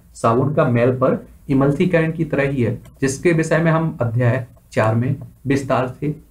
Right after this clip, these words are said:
पढ़ चुके हैं। अग्नाशय अग्नाशयिक रस का स्रावन भी करता है। अग्नाशय, जो अग्नाशयिक रस आप सुनते हैं ना, ये आपके अग्नाशय के द्वारा स्रावन यानी कि उत्पन्न होता है, जिसमें प्रोटीन के पाचन के लिए ट्रिप्सिन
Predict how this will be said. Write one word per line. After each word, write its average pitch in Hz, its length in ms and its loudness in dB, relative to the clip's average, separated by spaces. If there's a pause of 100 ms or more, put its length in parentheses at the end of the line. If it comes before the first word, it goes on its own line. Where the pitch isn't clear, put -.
(120)
पढ़ 165 120 2
चुके 110 260 -6
हैं। 113 400 -8 (600)
अग्नाशय 214 680 2
अग्नाशयिक 165 540 0
रस 139 200 0
का 160 160 0
स्रावन 117 380 0
भी 151 120 2
करता 147 280 -4
है। 147 200 -10 (520)
अग्नाशय, 117 580 0 (340)
जो 127 120 4
अग्नाशयिक 151 560 2
रस 127 300 2
आप 127 160 0
सुनते 117 300 -4
हैं 151 80 0
ना, 285 160 0 (280)
ये 143 200 2
आपके 127 240 -2
अग्नाशय 131 400 2
के 147 100 4
द्वारा 143 340 2 (320)
स्रावन 120 560 2
यानी 127 200 2
कि 143 100 0
उत्पन्न 135 280 -2
होता 117 240 -2
है, - 100 -20 (600)
जिसमें 156 280 2
प्रोटीन 170 380 4
के 208 60 2
पाचन 180 340 0
के 180 80 4
लिए 185 120 4
ट्रिप्सिन 135 580 -2